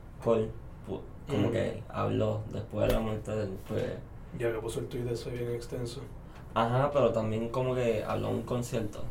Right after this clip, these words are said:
Speaker 1: le dio como que un
Speaker 2: Ah,
Speaker 1: monólogo.
Speaker 2: sí, sí,
Speaker 1: Sí.
Speaker 2: sí, sí, sí,
Speaker 1: Sí,
Speaker 2: exacto.
Speaker 1: porque el álbum de Cole entero es de eso, como
Speaker 2: De
Speaker 1: que Kids on Drugs,
Speaker 2: Yeah, esa
Speaker 1: eso.
Speaker 2: temática.
Speaker 1: Eso, fucked up.
Speaker 2: Que te hace pensar, aunque mucha gente odió ese disco,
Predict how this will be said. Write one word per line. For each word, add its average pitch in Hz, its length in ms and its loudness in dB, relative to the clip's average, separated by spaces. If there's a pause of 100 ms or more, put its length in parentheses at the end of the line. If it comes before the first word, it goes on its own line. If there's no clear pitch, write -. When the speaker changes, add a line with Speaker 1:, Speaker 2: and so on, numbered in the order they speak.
Speaker 1:
le 104 140 0
dio 107 160 0
como 113 280 2
que 113 60 6
un 110 100 2
Speaker 2:
Ah, - 20 2
Speaker 1:
monólogo. 127 640 4
Speaker 2:
sí, 131 200 2
sí, 123 60 4
Speaker 1:
Sí. 120 60 2
Speaker 2:
sí, 117 100 0
sí, 113 260 -2
sí, 110 80 -6 (420)
Speaker 1:
Sí, 98 120 -2
Speaker 2:
exacto. 90 260 -4
Speaker 1:
porque 104 220 4
el 104 120 4
álbum 120 360 4
de 117 260 6
Cole 113 360 4 (200)
entero 110 800 4 (140)
es 101 180 -4
de 90 220 2
eso, - 140 -8
como - 240 -6
Speaker 2:
De 120 180 -2
Speaker 1:
que - 140 0
Kids 107 180 2
on 101 180 2
Drugs, 107 460 -2 (140)
Speaker 2:
Yeah, 127 100 0 (220)
esa - 0 -
Speaker 1:
eso. 120 180 -4
Speaker 2:
temática. 117 520 -2 (800)
Speaker 1:
Eso, - 180 -6 (680)
fucked - 320 -8
up. - 60 -8 (520)
Speaker 2:
Que 90 120 6
te 123 80 4
hace 123 200 6
pensar, 156 400 8
aunque 143 200 6
mucha 123 320 2
gente 151 300 4
odió 135 320 6
ese 143 240 4
disco, 135 500 0